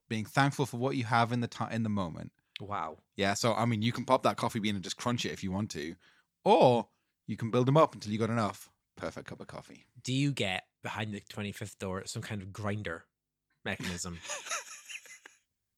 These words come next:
Speaker 1: Yeah, there's just a grinder in there and a coffee cup. And a tiny little, in fact, that's why, that's how we make money out of it.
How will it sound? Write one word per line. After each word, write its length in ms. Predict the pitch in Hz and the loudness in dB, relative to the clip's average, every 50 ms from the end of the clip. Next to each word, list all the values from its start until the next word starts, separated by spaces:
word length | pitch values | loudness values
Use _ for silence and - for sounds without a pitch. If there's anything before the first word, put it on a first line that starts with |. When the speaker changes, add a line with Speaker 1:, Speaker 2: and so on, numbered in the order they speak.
| _ - 220 254 - - - - _ - | _ -10 -10 -10 -10 -12 -18 -20 _ 6
Speaker 1:
Yeah, 240 | - 135 120 101 98 | 8 8 10 8 8
there's 180 | 110 117 - | 6 2 2
just 160 | 120 110 - | 0 -2 -4
a 40 | 117 | 0
grinder 380 | 90 110 98 101 104 92 92 90 | 2 2 4 4 2 0 0 -2
in 100 | 90 87 | -2 -2
there 180 | 87 87 87 | -2 -2 -2
and 80 | 85 78 | -2 -4
a 40 | 78 | -6
coffee 240 | - 78 76 - - | -8 -10 -10 -10 -12
cup. 200 | - - - _ _ _ _ _ _ _ - - - - - - - - - - - - - - - - | -14 -14 -14 _ _ _ _ _ _ _ -20 -20 -20 -20 -20 -20 -20 -20 -20 -20 -20 -20 -20 -20 -10 -4
And 120 | - 107 104 | -4 -2 -2
a 40 | 104 | 0
tiny 340 | - 139 127 123 123 127 | 4 4 6 6 6 6
little, 380 | 117 113 110 98 104 107 101 - - - - - - - - | 6 4 4 2 0 0 -2 -4 -8 -16 -20 -20 -14 -10 -6
in 80 | 120 | 2
fact, 160 | - 139 139 135 | 6 8 8 10
that's 180 | 151 156 - 139 | 10 8 8 10
why, 280 | 147 143 135 127 120 | 10 12 12 10 8
that's 220 | 110 - 131 135 - | 6 4 4 4 4
how 120 | - 131 | 4 4
we 140 | 123 123 113 | 6 6 4
make 200 | 107 104 104 101 | 4 2 2 2
money 240 | 101 104 104 92 85 | 2 2 2 0 -2
out 120 | 78 78 | -4 -6
of 100 | 80 - | -6 -8
it. 180 | 82 80 - | -8 -8 -10